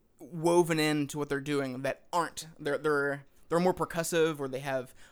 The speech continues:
a different vibe going on. Um,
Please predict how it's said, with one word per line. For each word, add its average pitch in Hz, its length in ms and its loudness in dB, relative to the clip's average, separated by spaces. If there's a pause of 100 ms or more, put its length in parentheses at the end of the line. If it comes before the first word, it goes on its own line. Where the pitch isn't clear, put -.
a 135 60 -18
different 139 240 -10
vibe 156 260 2
going 147 300 0
on. 147 460 -2 (500)
Um, 135 480 -2